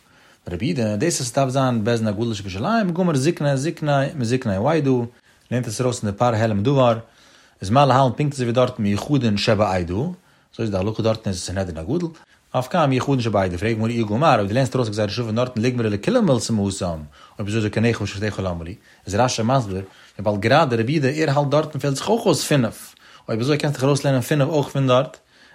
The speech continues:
אילו, זאגט די גמרא, איז גערעכט. דער רבי לערנט, בכלל נישט ארויס, קיין גזירה תשובה. אילו,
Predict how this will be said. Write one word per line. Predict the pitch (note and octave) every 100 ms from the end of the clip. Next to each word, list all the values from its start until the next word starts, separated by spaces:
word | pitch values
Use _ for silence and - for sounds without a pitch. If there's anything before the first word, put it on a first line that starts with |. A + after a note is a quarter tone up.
| -
אילו, | E3+ D3
זאגט | B2+
די | B2
גמרא, | B2+
איז | G#2+ F#2+
גערעכט. | A#2+ A#2+ - - - _ - -
דער | A2
רבי | C3 C3
לערנט, | C3+
בכלל | A#2 A#2+
נישט | A#2 G#2+
ארויס, | A2+
קיין | -
גזירה | F#2+ F2+
תשובה. | E2 - D2+ C2+ _ _ - - _ -
אילו, | A#2+ D3+ A2+ G#2+ G2+